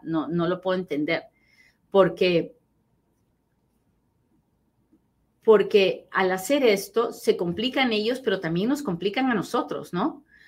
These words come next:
O sea, pedir nuestra propia información debería ser algo muy simple, de, no debería ser algo para lo que se necesite un abogado, la verdad, la verdad.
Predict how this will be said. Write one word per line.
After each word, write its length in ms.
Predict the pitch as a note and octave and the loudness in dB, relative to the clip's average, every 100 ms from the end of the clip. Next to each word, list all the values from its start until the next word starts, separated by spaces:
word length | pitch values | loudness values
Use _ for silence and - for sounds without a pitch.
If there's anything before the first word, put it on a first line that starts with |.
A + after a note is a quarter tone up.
| - - | -20 -10
O 60 | |
sea, 220 | - F3+ | -6 0
pedir 320 | F#3+ F#3+ C4+ D4 | 2 4 2 2
nuestra 360 | D4 D4 G#3 | 0 0 -2
propia 300 | A3+ A#3+ C4 | 2 0 2
información 680 | C#4 C#4 A3 E3+ E3+ G#3+ A#3 | 0 2 -2 -2 0 0 4
debería 380 | A3+ F3 G3 A#3 | 2 2 2 0
ser 220 | A#3 A#3+ | 0 0
algo 240 | B3 B3 | 2 0
muy 180 | A#3 A#3+ | 0 -2
simple, 640 | - B3 C#4+ - - - _ _ _ - | -4 2 2 2 -4 -8 _ _ _ 4
de, 160 | F#3+ | 4
no 200 | F#3+ A3+ | 6 2
debería 420 | D4+ C4+ G3 A3+ | 6 6 6 2
ser 200 | A#3+ A#3 | 0 2
algo 280 | A3 A3+ B3 | 2 2 2
para 140 | A#3 G3+ | 0 0
lo 120 | F3 | -2
que 80 | F3+ | -6
se 140 | F#3 | -4
necesite 560 | D#3+ D#3+ D#3 A3 A3 A#3 | -4 -6 -8 -8 0 0
un 100 | A#3 | 2
abogado, 400 | G#3 F3 F#3 D#3 | 2 2 2 2
la 140 | E3+ | 0
verdad, 420 | D3+ D3+ F#3+ - _ _ _ _ _ | -2 2 0 0 _ _ _ _ _
la 160 | F3 | -4
verdad. 320 | D#3 E3 F#3+ | -2 0 0